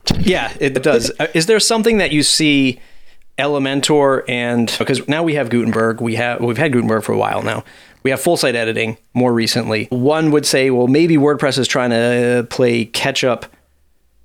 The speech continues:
to Elementor, and Elementor's, like, far ahead with all of the tools and, let's say, the bells and whistles and whatnot. As a product designer, how do you see these two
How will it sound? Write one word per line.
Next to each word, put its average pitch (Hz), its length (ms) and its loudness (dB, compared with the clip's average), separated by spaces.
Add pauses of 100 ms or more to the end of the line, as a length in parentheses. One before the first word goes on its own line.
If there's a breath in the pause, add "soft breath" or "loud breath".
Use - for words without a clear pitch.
(320)
to 123 340 2
Elementor, 147 680 -2
and 123 80 -2
Elementor's, 127 680 -2 (140)
like, 104 160 -4
far 156 400 0
ahead 123 320 -2
with 110 180 -4
all 107 220 -2
of 104 60 -8
the 104 80 -6
tools 120 500 0
and, 110 180 0
let's - 220 -4
say, 104 100 -2
the 101 80 -2
bells 113 240 -2
and 120 120 0
whistles 156 340 2
and 127 100 0
whatnot. 120 400 -2 (640 soft breath)
As 131 140 -4
a 143 60 -2
product 160 360 -2
designer, 190 560 2 (420 soft breath)
how 180 220 -2
do 202 60 0
you 190 160 2
see 165 220 2
these 139 320 2
two 123 680 0